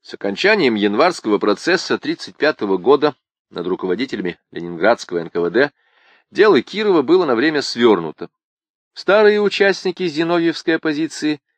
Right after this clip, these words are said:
были уже все за решёткой. Ленинград был передан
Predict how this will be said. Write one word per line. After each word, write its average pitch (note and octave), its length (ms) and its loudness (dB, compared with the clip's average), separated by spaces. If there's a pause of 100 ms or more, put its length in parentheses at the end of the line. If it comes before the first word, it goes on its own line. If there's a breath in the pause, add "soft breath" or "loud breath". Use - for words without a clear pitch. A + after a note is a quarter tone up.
(240)
были - 180 0
уже A2+ 260 4
все A#2+ 300 0
за G2 120 0
решёткой. F2 560 -6 (1700)
Ленинград A2+ 600 0
был G#2+ 240 4
передан G2+ 480 2